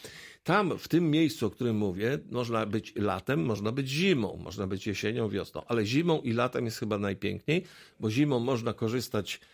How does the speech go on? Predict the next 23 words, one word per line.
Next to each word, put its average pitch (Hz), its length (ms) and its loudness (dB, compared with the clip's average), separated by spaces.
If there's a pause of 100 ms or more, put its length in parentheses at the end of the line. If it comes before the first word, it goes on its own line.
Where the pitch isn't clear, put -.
z - 100 -14
tego, 120 260 2
że 107 120 0
wysokie 110 560 2
stoki 107 500 -2
są 92 240 -4
i 98 80 -4
tam 95 160 -4
można 95 260 -4
na 90 100 -6
przykład - 320 -8
jeździć 98 360 -4
na 92 140 -6
nartach, 104 640 -4 (960)
a 208 140 0
latem 156 420 2
można 117 300 0
chodzić, 117 440 2
tylko 104 220 -2
trzeba 107 160 0
mieć 110 180 0
dobre 113 320 2
obuwie. 104 500 0